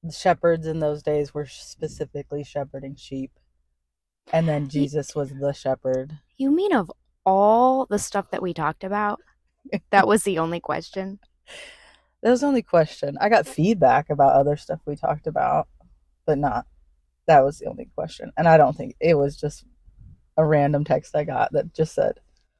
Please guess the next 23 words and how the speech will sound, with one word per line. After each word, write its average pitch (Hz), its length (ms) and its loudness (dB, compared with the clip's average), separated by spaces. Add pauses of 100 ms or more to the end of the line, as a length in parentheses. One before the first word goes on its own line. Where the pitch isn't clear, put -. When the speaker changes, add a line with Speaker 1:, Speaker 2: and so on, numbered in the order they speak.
(180)
Speaker 1:
"Why 135 200 6
is 156 100 0
the 143 80 -6
Bible - 340 -2
so 156 240 0
down 151 260 -2
on 151 180 -6
goats?" - 600 0
<laughs> 220 500 0 (920)
And 208 140 6
I 175 140 0
thought, 160 320 0 (100)
"That's 240 220 -2
a 294 80 -12
funny 180 280 -4
question." 175 800 -4
Speaker 2:
Man, 196 600 -2 (100)
I 247 120 4
love 175 280 4
some 156 220 -2
goat 156 260 2
cheese. 165 680 0 (120)
Speaker 1:
Mm-hmm. 170 460 -2